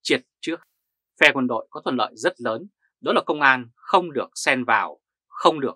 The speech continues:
điều tra. Do đó, công cụ mà Tô Lâm sử dụng rất hữu hiệu để hạ bệ các thế lực khác sẽ không còn có tác dụng với quân đội.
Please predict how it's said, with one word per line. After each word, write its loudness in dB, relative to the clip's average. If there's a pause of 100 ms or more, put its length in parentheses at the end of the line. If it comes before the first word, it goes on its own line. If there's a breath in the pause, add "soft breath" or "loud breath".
điều -8
tra. -2 (480)
Do 4
đó, 2 (140)
công 0
cụ -2
mà -18
Tô -4
Lâm -2
sử -12
dụng -8 (460)
rất 0 (100)
hữu -2
hiệu -4 (540)
để -6
hạ 0
bệ 0
các -8
thế -6
lực -4
khác 0 (120)
sẽ -12
không -4
còn -2
có -14
tác -10
dụng -4 (260)
với -6
quân -6
đội. -10